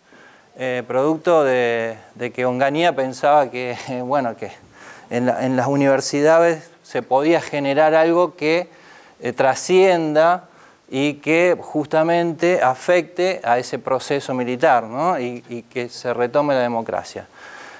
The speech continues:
Que Onganía pensaba en ese momento que iba a estar en una dictadura por muchos años. Entonces, este, él nos pone esta foto, pero también cuenta que acá, en Rosario, unos años después, se genera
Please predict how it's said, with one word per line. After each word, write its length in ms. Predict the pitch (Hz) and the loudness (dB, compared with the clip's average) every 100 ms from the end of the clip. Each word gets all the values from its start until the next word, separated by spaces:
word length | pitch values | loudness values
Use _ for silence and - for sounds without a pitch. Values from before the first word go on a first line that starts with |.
| - | -18
Que 160 | - 123 | -2 0
Onganía 460 | 131 127 147 165 147 | 2 0 2 2 0
pensaba 440 | 147 143 170 160 | -2 0 4 4
en 60 | 160 | 2
ese 180 | - 165 | -4 -4
momento 440 | 160 170 190 170 | -2 0 0 -2
que 80 | 135 | 0
iba 180 | 139 139 | 2 0
a 20 | |
estar 320 | 131 147 147 | 2 0 2
en 80 | 139 | 0
una 160 | 143 | -4
dictadura 840 | 139 139 135 139 156 175 165 131 113 | -4 -2 0 2 4 4 6 4 2
por 120 | 113 | -6
muchos 400 | 131 143 127 - | -6 -6 -8 -8
años. 320 | 107 101 - - _ _ - - - _ | -10 -12 -18 -20 _ _ -20 -20 -20 _
Entonces, 600 | 170 180 180 165 - - | -2 2 2 2 -4 -8
este, 1000 | 135 127 120 - 127 123 117 113 - - | -2 -2 -2 -2 0 2 0 -4 -4 0
él 100 | 165 | 2
nos 140 | 165 147 | 0 0
pone 240 | 170 170 | 0 2
esta 240 | 160 175 165 | 2 0 2
foto, 460 | 214 202 170 185 | 2 2 2 -2
pero 260 | 180 135 135 | -2 -6 -6
también 520 | - 139 160 180 180 - _ - - - - | -4 -4 -2 -4 -6 -12 _ -18 -16 -14 0
cuenta 680 | 196 190 170 139 165 180 185 - - | 2 4 0 2 2 2 -4 -20 -12
que 160 | - 135 | 0 2
acá, 520 | 131 127 208 180 143 | 2 2 4 4 4
en 120 | 143 | 2
Rosario, 380 | 131 131 202 160 | -4 0 2 2
unos 220 | 135 127 156 | -2 -6 -6
años 200 | 165 175 | -2 -4
después, 400 | 175 190 185 180 | -2 0 0 0
se 220 | 151 135 | -6 -8
genera 720 | - 147 156 180 170 185 202 | -6 -4 0 2 2 2 0